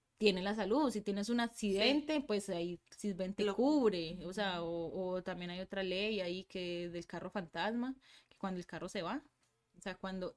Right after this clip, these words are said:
Speaker 1: te accidentan,
Speaker 2: Ok.
Speaker 1: no sé si todavía esté, pero cuando te accidentan y el carro se vuela,
Speaker 2: Sí.
Speaker 1: entonces hay una ley que te
Speaker 2: Se
Speaker 1: cubre,
Speaker 2: escapa.
Speaker 1: que, sí, te, te cubre todo eso, se llama, se llama,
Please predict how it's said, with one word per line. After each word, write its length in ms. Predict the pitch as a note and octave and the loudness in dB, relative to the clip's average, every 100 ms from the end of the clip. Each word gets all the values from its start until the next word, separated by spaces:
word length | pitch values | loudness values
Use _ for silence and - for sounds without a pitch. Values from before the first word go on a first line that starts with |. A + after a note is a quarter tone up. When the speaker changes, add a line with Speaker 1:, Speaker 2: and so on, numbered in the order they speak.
| - | 2
Speaker 1:
te 80 | A#3 | 4
accidentan, 600 | A3+ A#3+ A3+ A3+ D4+ G#4 _ _ _ | 4 4 4 4 0 -2 _ _ _
Speaker 2:
Ok. 160 | A3 G#3+ F#3 - - | -2 -2 -4 -8 -2
Speaker 1:
no 120 | A#3 | 0
sé 80 | B3+ | 2
si 120 | C#4+ | 2
todavía 240 | D4 G3 F#3+ | 2 2 0
esté, 320 | - F#3+ G3+ - - - _ _ | -4 -6 -6 -18 -20 -20 _ _
pero 320 | - G#3+ G#3+ - | 0 2 2 0
cuando 300 | A#3+ A#3 A3+ | 2 2 4
te 100 | A3+ | 2
accidentan 580 | A#3 A3 A3 A#3 C#4+ | 2 2 4 4 6
y 40 | C4+ | 4
el 80 | - | 2
carro 240 | F#3+ F#3 | -2 0
se 100 | G#3+ | 0
vuela, 320 | F3+ G#3 F#4 - _ | 0 0 -2 -8 _
Speaker 2:
Sí. 180 | - G3 | -6 0
Speaker 1:
entonces 260 | G#3 G3 G#3 | 2 2 2
hay 120 | A3 | 2
una 140 | A3 | 2
ley 180 | G#3+ G#3+ | 2 2
que 100 | G#3+ | 0
te 100 | G#3 | -6
Speaker 2:
Se 120 | - F#3+ | -2 2
Speaker 1:
cubre, 260 | F#3 G3+ | 4 4
Speaker 2:
escapa. 140 | G3 - - | 2 -6 -14
Speaker 1:
que, 120 | - - | -8 -2
sí, 160 | G3+ | 4
te, 200 | E4+ G3 C#4+ - | 6 6 4 2
te 120 | G3 | 0
cubre 380 | - G#3 F#3+ G3+ | 6 8 8 4
todo 260 | G#3 G#3+ A3 | 2 0 2
eso, 260 | G3+ F3+ F3+ | 0 -2 -6
se 120 | F3+ | -6
llama, 240 | F3+ F3 - | -4 -6 -6
se 120 | F#3 | -6
llama, 480 | G#3 A#3 E3+ F3 | -4 -2 0 0